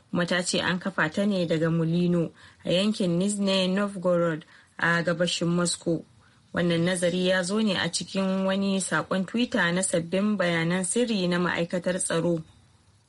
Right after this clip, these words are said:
Al'ummar Kenya dai na dakon sakamakon zaben shugaban ƙasar da aka rufe amma kuma cikin kwanciyar hankali, inda jama'ar ƙasar suka kaɗa ƙuri'a kamar yadda aka saba. Mai yiwuwa zaben na ranar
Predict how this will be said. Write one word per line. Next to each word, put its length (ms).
Al'ummar 560
Kenya 320
dai 280
na 200
dakon 260
sakamakon 640
zaben 380
shugaban 580
ƙasar 500
da 120
aka 220
rufe 320
amma 280
kuma 320
cikin 300
kwanciyar 440
hankali, 580
inda 220
jama'ar 400
ƙasar 380
suka 440
kaɗa 380
ƙuri'a 420
kamar 260
yadda 280
aka 200
saba. 520
Mai 160
yiwuwa 400
zaben 420
na 260
ranar 300